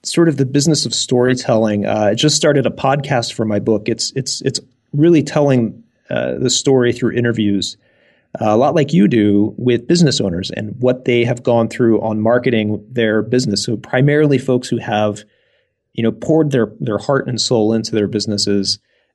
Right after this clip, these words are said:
uh, learning what has really worked for them on marketing side. And my book itself is about online reviews, online ratings and reviews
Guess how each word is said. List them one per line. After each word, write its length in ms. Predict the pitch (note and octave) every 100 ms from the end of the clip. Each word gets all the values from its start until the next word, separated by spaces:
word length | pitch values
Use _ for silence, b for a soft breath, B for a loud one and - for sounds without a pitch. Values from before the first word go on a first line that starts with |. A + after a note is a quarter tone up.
| -
uh, 200 | A#2+ G#2+
learning 380 | C3 D3+ D3 B2
what 260 | A#2+ B2 -
has 600 | - A#2 G#2 G2+ - - - _ _ _
really 360 | C#3 C#3+ B2 - - _ _
worked 360 | C3+ C#3 D#3
for 100 | -
them 160 | C3+ A#2
on 160 | G#2+ A2+
marketing 460 | A2+ A#2+ B2+ A2
side. 400 | - - F#2+ F#2+
And 280 | G2+ G#2 F#2+
my 160 | - A2+
book 220 | B2+ E3+
itself 360 | D#3+ - D#3+ D#3
is 100 | C3+
about 280 | B2 A2 -
online 400 | A#2 A#2 A2 A2
reviews, 480 | G#2+ A#2 A#2+ A#2
online 300 | A2 A2 G#2+
ratings 340 | G#2+ G#2+ G#2+ G#2
and 80 | G#2+
reviews 520 | G2+ G#2 G#2+ G#2